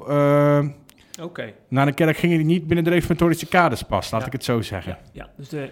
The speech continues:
Speaker 1: Dus het
Speaker 2: rol-
Speaker 1: gebeurt wel degelijk.
Speaker 2: Gaat over het over, toch wel over
Speaker 1: Ja.
Speaker 2: een forse groep mensen
Speaker 1: Ja,
Speaker 2: dan
Speaker 1: of
Speaker 2: in
Speaker 1: het ze
Speaker 2: de
Speaker 1: daarom te doen is, is natuurlijk ook gewoon een principe kwestie,
Speaker 2: Ja.
Speaker 1: hè? Ik weet
Speaker 2: Ja.
Speaker 1: ook niet of dat nou zo
Speaker 2: Nee.
Speaker 1: belangrijk is of het in de, in de, in de,
Speaker 2: Klopt.
Speaker 1: in de, eh, praktijk zo
Speaker 2: Zeker.
Speaker 1: vaak gebeurt. Zij willen gewoon dat iedereen welkom is.
Speaker 2: Ja.
Speaker 1: Ehm,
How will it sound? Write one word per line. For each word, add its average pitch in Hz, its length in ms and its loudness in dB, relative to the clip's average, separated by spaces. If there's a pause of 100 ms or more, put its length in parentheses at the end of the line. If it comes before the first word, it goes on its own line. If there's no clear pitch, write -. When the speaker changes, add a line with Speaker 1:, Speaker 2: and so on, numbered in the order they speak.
Speaker 1:
Dus 139 140 2
het 160 80 0
Speaker 2:
rol- 160 80 0
Speaker 1:
gebeurt 202 260 6
wel 208 120 4
degelijk. 135 500 6
Speaker 2:
Gaat 143 200 -6
over 156 140 0
het 156 100 -4
over, 156 200 -2
toch 165 140 -6
wel 160 200 -2
over 147 200 -2
Speaker 1:
Ja. 143 100 6
Speaker 2:
een 135 80 0
forse - 220 -2
groep 143 160 -4
mensen 135 260 -4
Speaker 1:
Ja, 127 60 4
Speaker 2:
dan 117 100 -2
Speaker 1:
of 143 100 0
Speaker 2:
in 139 60 -2
Speaker 1:
het 156 100 0
ze - 80 -4
Speaker 2:
de 147 60 -4
Speaker 1:
daarom 170 260 4
te 147 100 -2
doen 165 180 4
is, 196 80 6
is - 60 -4
natuurlijk 170 280 2
ook 180 80 6
gewoon 180 160 4
een 165 80 2
principe 160 360 -4
kwestie, 117 380 -2
Speaker 2:
Ja. 117 60 0
Speaker 1:
hè? 143 60 -2
Ik 151 120 -6
weet 160 120 2
Speaker 2:
Ja. 156 60 0
Speaker 1:
ook 143 80 -4
niet 156 160 2
of 139 80 0
dat 139 200 -2
nou 147 120 0
zo 147 80 2
Speaker 2:
Nee. 143 100 0
Speaker 1:
belangrijk 151 320 4
is 143 100 0
of 139 80 2
het 139 120 -6
in 147 100 0
de, 139 80 0
in 131 120 -8 (100)
de, 110 80 -8
in 135 80 0
de, 135 100 0 (320)
Speaker 2:
Klopt. 131 160 -14
Speaker 1:
in 135 140 -4
de, 135 180 -4
eh, 139 340 -6 (380)
praktijk 143 340 2
zo - 60 -6
Speaker 2:
Zeker. 135 180 2
Speaker 1:
vaak 123 140 0
gebeurt. 120 480 -2
Zij 139 240 -2
willen 147 160 0
gewoon 139 160 0
dat 127 140 -4
iedereen 123 280 -2
welkom 131 360 0
is. - 260 -8
Speaker 2:
Ja. 160 180 -6 (340)
Speaker 1:
Ehm, 117 340 -6